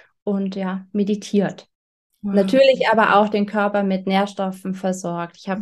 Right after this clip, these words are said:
Speaker 2: Ja.
Speaker 1: an meiner Schlafqualität gearbeitet und dem Rest, den ich vorhin schon erwähnt habe.
Speaker 2: Ja, also wirklich so ganzheitlich, ne, hast du
Speaker 1: Genau.
Speaker 2: daran gearbeitet. Richtig toll. Also herzlichen Glückwunsch zu diesem Weg und zu dieser wundervollen Heilungsgeschichte. Das ist echt total toll. Und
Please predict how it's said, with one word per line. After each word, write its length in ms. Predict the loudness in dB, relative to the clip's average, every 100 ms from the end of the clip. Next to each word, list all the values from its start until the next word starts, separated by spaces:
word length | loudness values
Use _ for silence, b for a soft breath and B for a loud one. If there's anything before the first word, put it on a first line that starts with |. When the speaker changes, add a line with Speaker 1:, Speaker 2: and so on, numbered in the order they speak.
| -10
Speaker 2:
Ja. 80 | -16 _ _
Speaker 1:
an 80 | -6
meiner 200 | -2 -2
Schlafqualität 840 | 0 -2 -2 -4 -6 -6 -8 -10 -6
gearbeitet 500 | -6 -4 -6 -8 -4
und 160 | -4
dem 120 | -4
Rest, 380 | -4 -6 -8 -20 _
den 100 | -12
ich 80 | -12
vorhin 240 | -10 -10 -10
schon 160 | -8
erwähnt 360 | -8 -8 -10 -12
habe. 80 | _ _ _ _
Speaker 2:
Ja, 200 | -4 -2
also 200 | -2 0
wirklich 300 | 0 0 -4
so 120 | -4
ganzheitlich, 800 | 0 4 4 2 -4 -4 -8 -4
ne, 200 | -2 -2
hast 220 | -4 -4
du 160 | -4 -2
Speaker 1:
Genau. 160 | 0 0
Speaker 2:
daran 260 | -2 -4
gearbeitet. 580 | -6 -6 -6 -6 -6 -4
Richtig 320 | -6 -4 -10
toll. 180 | -8 -2
Also 360 | 0 2 2 2
herzlichen 380 | 0 -2 0 2
Glückwunsch 380 | 2 0 -4
zu 140 | -4 -2
diesem 280 | 0 0 2
Weg 380 | 2 2 0
und 380 | -6 -6 -6 -8 -14 B B B B B
zu 160 | -2 2
dieser 320 | 4 4 4
wundervollen 480 | 4 2 2 0 2
Heilungsgeschichte. 1000 | 2 2 0 -6 -6 -6 -8 -4 -2 -2
Das 140 | -6
ist 60 | -8
echt 220 | -10 -8
total 300 | -10 -6 -6
toll. 480 | -6 -2 0 0 -2
Und 260 | -4 -4